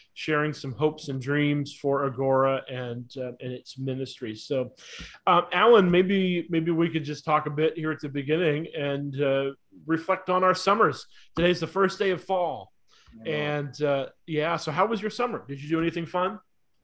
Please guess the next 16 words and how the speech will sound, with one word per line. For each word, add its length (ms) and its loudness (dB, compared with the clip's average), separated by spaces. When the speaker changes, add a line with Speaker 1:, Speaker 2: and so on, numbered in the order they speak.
Speaker 2:
Well, 380 -2
we 160 -6
did. 380 0
We 160 -8
were 280 -4
able 340 -8
to 120 -12
get 320 -10
back 400 -8
to 240 -6
our 140 -4
home 340 -8
province 720 -12
for 720 -6
four 200 -2
weeks. 540 -12